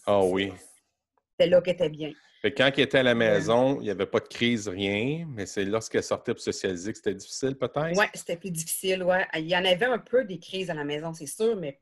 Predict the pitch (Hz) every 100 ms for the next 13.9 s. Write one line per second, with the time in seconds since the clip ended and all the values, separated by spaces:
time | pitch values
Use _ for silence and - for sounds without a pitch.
0 | - 202 196 170 160 160 - - - 143
1 | 135 - 160 165 156 139 127 - 131 -
2 | - 117 76 - _ 143 113 101 101 101
3 | 104 98 95 98 98 101 - 104 95 113
4 | 113 104 90 95 92 90 - 104 98 95
5 | - 92 - 95 87 110 120 110 131 147
6 | 113 90 90 90 90 87 87 92 90 -
7 | 104 - 92 190 214 220 214 196 185 165
8 | 147 127 139 113 98 _ _ _ - 202
9 | 196 185 151 - 196 208 - 175 160 160
10 | 165 175 165 190 - 180 170 165 156 185
11 | 220 214 - 170 170 170 160 - 202 214
12 | 196 175 170 170 170 160 190 175 170 175
13 | 180 165 143 - 190 202 208 -